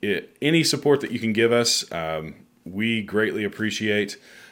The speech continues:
Um, we're gonna have some merch coming soon, and I'll keep you guys informed on that. We're gonna have some Righteous Savages shir-, shirts. Um,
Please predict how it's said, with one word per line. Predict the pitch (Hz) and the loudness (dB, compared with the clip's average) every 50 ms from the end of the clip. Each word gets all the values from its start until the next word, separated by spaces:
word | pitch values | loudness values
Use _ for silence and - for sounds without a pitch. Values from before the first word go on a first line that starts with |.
| - - | -20 -8
Um, | - 90 92 92 92 90 85 82 - | -4 0 0 0 0 0 -4 -8 -6
we're | - 104 120 | -2 0 2
gonna | 120 147 147 | 2 4 4
have | 139 147 147 | 4 4 2
some | 147 - 131 | 4 4 4
merch | 123 127 135 135 - - | 6 6 6 4 2 0
coming | - 127 117 113 104 | 0 0 0 2 0
soon, | 101 101 - 110 110 110 110 113 113 113 - - | 0 0 0 0 2 2 0 0 -2 -6 -10 -10
and | - 95 95 101 | -6 -4 -2 -2
I'll | 104 107 | -2 -2
keep | 107 - 127 123 123 | -2 -4 -4 -2 -2
you | 120 | 0
guys | 113 120 117 110 104 | 2 2 2 2 0
informed | 110 104 101 - 113 113 113 113 110 107 | -2 -4 -4 -2 -2 0 0 0 0 0
on | 90 104 101 | 0 -2 0
that. | 104 107 110 110 110 - | 0 2 2 2 0 -2
We're | - 90 | -4 -6
gonna | 95 95 | -6 -6
have | 95 - | -4 -6
some | - 90 | -6 -4
Righteous | 90 98 101 98 - - - | -2 -2 -2 -2 -2 -4 -2
Savages | - 110 107 104 101 92 95 95 - | 0 0 0 0 -2 -4 -4 -4 -2
shir-, | - - 123 123 123 - - | 0 2 2 2 2 0 -2
shirts. | - - - 143 139 151 151 147 - - - - - - - - - - - | -8 -2 2 2 2 2 2 0 -4 -4 -4 -6 -8 -14 -20 -20 -20 -20 -10
Um, | - 87 87 90 92 90 90 90 87 82 | -6 -2 0 0 2 0 0 -2 -4 -8